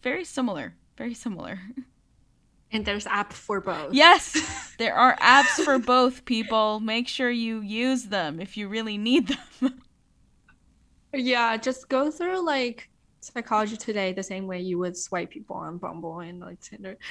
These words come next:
Speaker 2: <laughs>
Speaker 1: Basically, send out that first message, ask for a consultation appointment, go to that appointment, and you're off to the races.
Speaker 2: Yeah.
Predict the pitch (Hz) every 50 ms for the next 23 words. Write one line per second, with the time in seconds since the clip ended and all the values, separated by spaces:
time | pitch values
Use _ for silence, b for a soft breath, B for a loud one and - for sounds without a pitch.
0 | B B B B B B B - 202 247 247 254 240 233 - - 190 190 190 202
1 | 220 220 - b b b b b b b - - 220 226 233 233 233 233 233 226
2 | - - - 226 220 226 226 - 240 220 214 240 - 233 220 214 214 202 - -
3 | - b b b b b b b b b b - 190 233 208 - - - 233 214
4 | 208 208 - 220 214 214 - 202 202 - - 220 208 214 - 226 208 196 - -
5 | 208 180 147 - - 104 101 - - _ _ _ _ _ _ _ _ _ - 180
6 | 190 196 202 202 196 196 196 196 - - 220 208 185 190 202 202 196 - - _
7 | _ _ _ _ _ _ _ - 180 175 165 165 165 160 165 170 - - - -
8 | _ _ _ _ _ _ _ _ _ _ _ - - 185 190 190 190 196 220 240
9 | - - - 277 247 269 262 277 294 269 - - 117 - - - - - - _
10 | _ _ _ _ _ _ _ _ _ _ _ _ _ _ _ _ _ _ _ _
11 | 262 277 294 294 262 226 208 190 180 185 185 196 214